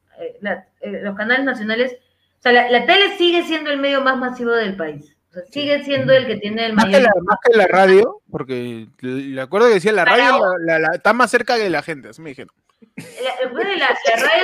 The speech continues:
Speaker 1: tiene más
Speaker 2: <laughs> Pero
Speaker 1: alcance.
Speaker 2: yo me guío en comerciales, yo me guío en comerciales.
Speaker 1: La radio tiene más alcance porque tiene señal en zonas donde quizás no llega la señal de la, de la tele. Pero el medio más masivo para,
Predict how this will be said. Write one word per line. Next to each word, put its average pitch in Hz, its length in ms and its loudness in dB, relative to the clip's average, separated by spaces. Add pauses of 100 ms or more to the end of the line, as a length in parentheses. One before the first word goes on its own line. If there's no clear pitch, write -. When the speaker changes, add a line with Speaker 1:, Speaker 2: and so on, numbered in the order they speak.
Speaker 1:
tiene 339 220 -6
más 330 120 2
Speaker 2:
<laughs> 349 60 6
Pero 226 160 6
Speaker 1:
alcance. 302 260 2
Speaker 2:
yo 277 80 4
me 285 100 -6 (100)
guío 302 100 4
en 302 80 0
comerciales, 220 560 2
yo 208 80 -4
me 220 80 -6
guío 226 80 -6
en 220 60 -14
comerciales. 151 420 -12 (760)
Speaker 1:
La 247 220 -2
radio 339 320 2
tiene 339 220 -8
más 320 200 -4
alcance 269 520 -4
porque 214 680 -10
tiene 262 280 -6
señal 220 560 -2
en 196 200 -4
zonas 220 380 -4
donde 190 300 -4
quizás 190 500 -6
no 196 160 0
llega 208 300 2
la 196 180 -2
señal 170 400 -8
de 175 120 -2
la, 165 220 -4
de 151 140 -8
la 147 200 -8
tele. 175 360 -4 (400)
Pero 190 160 0
el 202 120 2
medio 277 260 4
más 294 200 2
masivo 285 480 2
para, 202 500 0